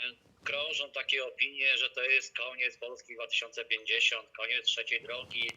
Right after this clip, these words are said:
i, i w ogóle skończycie jak Kukiz i tak dalej. A więc, e, kwituję to w ten sposób.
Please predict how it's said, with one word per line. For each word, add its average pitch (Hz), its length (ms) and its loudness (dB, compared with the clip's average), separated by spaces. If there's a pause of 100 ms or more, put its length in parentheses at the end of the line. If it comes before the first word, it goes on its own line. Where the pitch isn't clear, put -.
(360)
i, 139 240 0
i 131 60 4
w 131 60 -8
ogóle 131 680 -2
skończycie 123 500 0
jak 123 220 -4
Kukiz 135 560 -2
i 117 60 -12
tak 123 140 -4
dalej. 98 360 -2 (560)
A - 100 -12
więc, 170 280 -2
e, 165 40 2 (440)
kwituję 151 320 0
to 151 100 -6
w - 40 -12
ten 143 140 -6
sposób. - 380 -12